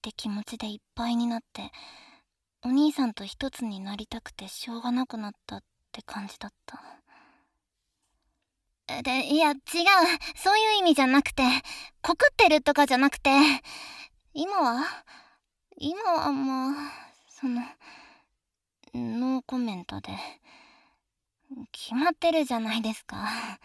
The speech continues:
けど、本当にしたくなると、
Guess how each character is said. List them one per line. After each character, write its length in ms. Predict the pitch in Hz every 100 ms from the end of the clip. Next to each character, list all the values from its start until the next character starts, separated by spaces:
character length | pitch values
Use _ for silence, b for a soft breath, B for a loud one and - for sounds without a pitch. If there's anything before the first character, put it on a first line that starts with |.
| B B B B B B _ _ _ _ _ _ _ _ _ _ _ _ _ _ - 233
け 180 | - 247
ど、 240 | 208 185 - B B B _ _ _ _ _ _ _
本 340 | - 226 285 302
当 220 | 320 330
に 200 | 320 302
し 100 | -
た 140 | 277
く 160 | - 285
な 160 | 285
る 100 | 269 -
と、 260 | 196 196